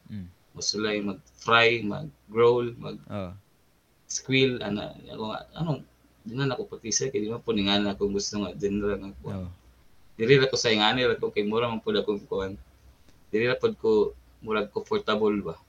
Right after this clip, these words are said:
Speaker 1: Mm, bali mo po'y trademark
Speaker 2: Ana
Speaker 1: po
Speaker 2: lang,
Speaker 1: din yun
Speaker 2: basic.
Speaker 1: sa Mas po, eh.
Speaker 2: Oh, sige, ana po, sakto, sakto.
Speaker 1: Oo.
Speaker 2: Kaya yun ko nga, mausam na po ang dagan, kung pakapinan pa na ako.
Speaker 1: <laughs>
Speaker 2: Dili na mo, kuhan bitaw.
Speaker 1: Oo.
Speaker 2: Kasi mausab, mausab na po ang dagan ba?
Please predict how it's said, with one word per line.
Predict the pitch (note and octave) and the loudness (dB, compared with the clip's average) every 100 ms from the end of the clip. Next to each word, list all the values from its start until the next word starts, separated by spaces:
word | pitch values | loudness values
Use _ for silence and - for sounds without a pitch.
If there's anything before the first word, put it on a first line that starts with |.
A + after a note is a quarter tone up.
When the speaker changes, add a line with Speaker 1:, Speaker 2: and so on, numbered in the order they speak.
| _ | _
Speaker 1:
Mm, | B2 A2 | -12 -6
bali | C3 C3+ | 0 2
mo | C3+ C#3+ | 2 2
po'y | D3+ | 0
trademark | B2+ B2 A#2+ B2 | 0 -2 0 0
Speaker 2:
Ana | E3 | 2
Speaker 1:
po | B2+ | 2
Speaker 2:
lang, | A#2 | 0
Speaker 1:
din | A2+ | 0
yun | A2 | 0
Speaker 2:
basic. | A2 G#2 | 0 -4
Speaker 1:
sa | G2+ | -6
Mas | G#2+ A2 - | -6 -6 -6
po, | G#2+ | -12
eh. | F#2+ F#2+ G2+ - _ | -10 -10 -12 -18 _
Speaker 2:
Oh, | E3+ F3 | 10 12
sige, | C#3 D3 D#3 | 10 10 12
ana | D#3 D#3+ E3+ | 12 10 8
po, | D#3 D3 | 10 8
sakto, | B2+ - B2 | 8 4 4
sakto. | A#2 A2 - G#2 F#2+ | 4 2 0 -4 -4
Speaker 1:
Oo. | G2 F#2 F#2 G#2 _ - | -8 -10 -10 -18 _ -4
Speaker 2:
Kaya | G#2+ C#3+ | 4 6
yun | E3 | 6
ko | E3 D#3+ | 8 10
nga, | D3+ C#3+ | 10 8
mausam | C#3+ B2+ - F#3+ | 6 6 6 4
na | E3 | 4
po | D#3+ | 6
ang | E3 D#3+ D3+ | 6 8 8
dagan, | C#3 C3 C#3+ D3 | 8 8 6 4
kung | C#3 - | 0 -4
pakapinan | A2 G#2+ G#3 C#3 C#3 | -2 2 2 2 0
pa | - | 0
na | A#3 A3+ | 0 0
ako. | A#3+ D#3+ - G#4 - _ _ | 0 -2 -2 -4 -8 _ _
Speaker 1:
<laughs> | _ _ - - - | _ _ -20 -18 -4
Speaker 2:
Dili | B2+ C#3 C3+ | 2 4 4
na | B2+ B2 | 4 4
mo, | A#2+ | 2
kuhan | A2+ A#2 A#2 A#2 | 0 0 2 0
bitaw. | G#2+ - G#2 G#2 - | 0 -2 -6 -6 -10
Speaker 1:
Oo. | B2+ | -8
Speaker 2:
Kasi | G#2 G2+ G2 | -8 -10 -12
mausab, | G2+ G#2 A2 - - | -12 -6 -4 -6 -8
mausab | G#2 G#2 B2 A#2 | -4 -4 -2 -4
na | |
po | A2+ A2 | -4 -6
ang | G#2+ G#2+ | -6 -6
dagan | G#2 G2+ G#2+ G#2 | -4 -4 -2 -4
ba? | G#2 | -6